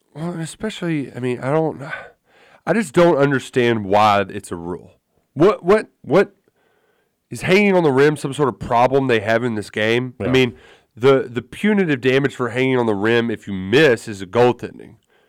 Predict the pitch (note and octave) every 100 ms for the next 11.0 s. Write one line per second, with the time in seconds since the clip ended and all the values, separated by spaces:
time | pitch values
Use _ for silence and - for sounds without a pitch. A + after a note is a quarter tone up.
0 | _ - B2 F3 F#3 E3 D3+ D3 C3+ B2+
1 | - D3+ C3 A#2+ A2 A2+ A2 G2+ B2 G#2+
2 | D3 E3+ D#3+ A#2+ - - A2+ A2+ A2+ A2
3 | _ _ _ _ _ _ _ _ - A2+
4 | G#2+ G#2 A2+ A2+ - A#2 A#2+ D3 G3+ B2+
5 | A2+ G#2+ B2 C3 - C#3 C#3+ C3+ B2+ -
6 | D3 E3+ A#2 A#2+ - A#2 B2+ B2+ B2 -
7 | G#2+ A2 A2+ C#3 C3+ A#2+ A#2 D#3 E3+ _
8 | _ _ _ - B2 D3 F3 D#3+ D3+ C#3
9 | C#3 A#2+ C#3 C#3+ A2 A#2 D#3+ C#3+ A2 A2+
10 | A2 G#2+ A#2+ G#2+ D#3+ - - G#2 A2 C3+